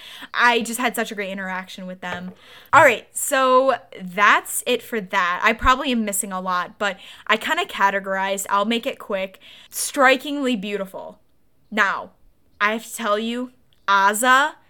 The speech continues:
is the most beautiful person I think I've ever seen on this earth. Azah, her skin tone, she is just shining. She's glowing. Azah is, and, and she's so tall, and she was wearing heels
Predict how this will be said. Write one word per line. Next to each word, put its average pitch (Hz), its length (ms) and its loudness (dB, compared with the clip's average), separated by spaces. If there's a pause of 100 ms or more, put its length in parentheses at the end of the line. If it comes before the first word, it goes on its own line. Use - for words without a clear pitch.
(340)
is 208 240 -2 (160)
the 247 520 0 (220)
most 220 360 -4
beautiful 220 480 -4
person 214 420 -4
I 202 80 -4
think 208 180 -10
I've 202 120 -12
ever 190 180 -8
seen 190 180 -8
on 180 140 -8
this 175 240 -14
earth. - 200 -14 (180)
Azah, 254 560 2
her 214 180 -12
skin 233 560 -6
tone, 254 420 -4 (240)
she 254 280 -6
is 254 100 -6
just 247 160 -8
shining. 220 800 -4 (160)
She's - 360 -12
glowing. 208 640 -4 (420)
Azah 277 420 4
is, 208 240 -10
and, 254 220 0
and 240 260 0
she's 233 220 -6
so 233 300 -4
tall, 196 420 -6
and 214 140 -10
she - 100 -12
was 196 100 -10
wearing 196 260 -6
heels 254 760 0